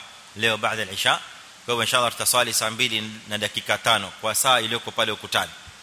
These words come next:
kwa sababu iko mbele takriban dakika tano. Nime, eh, hakikisha hapa sasa hivi na imam. Naam. Tayib.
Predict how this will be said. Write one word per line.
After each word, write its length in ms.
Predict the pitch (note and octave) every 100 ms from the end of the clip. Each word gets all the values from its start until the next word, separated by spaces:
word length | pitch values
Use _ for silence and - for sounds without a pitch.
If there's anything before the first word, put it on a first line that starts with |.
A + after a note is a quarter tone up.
| - -
kwa 80 |
sababu 240 | G#2+ A#2 G#2+
iko 180 | - A2
mbele 280 | A#2+ A2+
takriban 400 | G#2+ - A#2+ G#2+
dakika 240 | G#2 G2 G2+
tano. 260 | G2+ F2 - - - - - - - F#2
Nime, 440 | G2 G#2 G2+ G2 F2+ - - - - - -
eh, 220 | F#2+ F#2 - - G2
hakikisha 440 | A2+ A2+ B2 A2+
hapa 160 | A2 G#2+
sasa 220 | G#2+ A2
hivi 180 | G#2+ G2+
na 100 | F#2+
imam. 240 | G2 F2+ - - - - - - -
Naam. 120 | E2+ - - - - - - - -
Tayib. 220 | C#3 B2